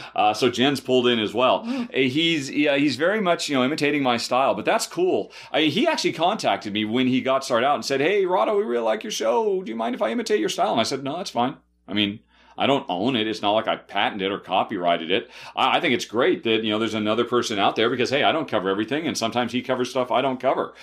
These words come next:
Speaker 1: Uh, I'm happy to, I mean, I'm a subscriber of his in, on the off chance, 'cause occasionally he gets to a game sooner than me or whatever. So, no, no, no, it's, uh, it's totally fine.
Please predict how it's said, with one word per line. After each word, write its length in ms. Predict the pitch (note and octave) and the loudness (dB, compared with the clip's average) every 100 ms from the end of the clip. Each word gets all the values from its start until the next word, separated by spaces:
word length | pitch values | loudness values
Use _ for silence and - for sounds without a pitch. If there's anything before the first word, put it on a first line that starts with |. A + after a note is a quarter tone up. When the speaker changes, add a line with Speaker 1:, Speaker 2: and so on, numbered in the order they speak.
| - - | -20 -4
Speaker 1:
Uh, 340 | F2+ F#2 F#2+ | 0 2 2
I'm 160 | F2+ G2+ | 2 0
happy 260 | F2 F#2 A2+ | -2 -2 0
to, 80 | A#2 | 0
I 180 | - | 0
mean, 140 | F#2+ G2 | -2 0
I'm 160 | A#2+ | 0
a 60 | C3 | -2
subscriber 640 | C#3+ C3 - G#2 E3 B2+ F#2+ | -4 -6 -2 0 2 2 -2
of 100 | F#2 | -2
his 300 | D2 A1+ F#2 | -8 -4 -2
in, 300 | F#2+ F#2 - | -2 -2 -2
on 160 | G2 | -2
the 100 | F#2+ | 2
off 180 | G2 F#2+ | 2 2
chance, 480 | - F#2 D#2 - - | 0 0 0 -6 -6
'cause 120 | F#3 E3 | -4 0
occasionally 380 | B2 G#2+ C3+ A#2 | 2 2 2 0
he 100 | A#2+ | 0
gets 180 | C3 | -2
to 100 | D3 | -2
a 40 | C3+ | -2
game 240 | C#3+ C#3+ | -2 -2
sooner 260 | - F3 E3+ | -4 -4 -4
than 100 | F#2 | -2
me 80 | F2 | -2
or 80 | E2+ | 0
whatever. 340 | D#2+ D#2 - - - - - | -2 -4 -8 -16 -18 -12 -4
So, 540 | - D#3 D3+ D#3+ D3 | 0 2 2 2 0
no, 180 | C#3+ A#3 | 0 0
no, 100 | G#3+ | 2
no, 200 | G3+ A#2+ | 2 0
it's, 120 | A#2+ | 0
uh, 240 | B2+ B2+ A#2+ | 0 0 0
it's 200 | B2+ - | -2 -4
totally 320 | D3 D#3+ F3 | -2 0 0
fine. 400 | D#3+ E3 F3 F3+ | 0 0 0 -4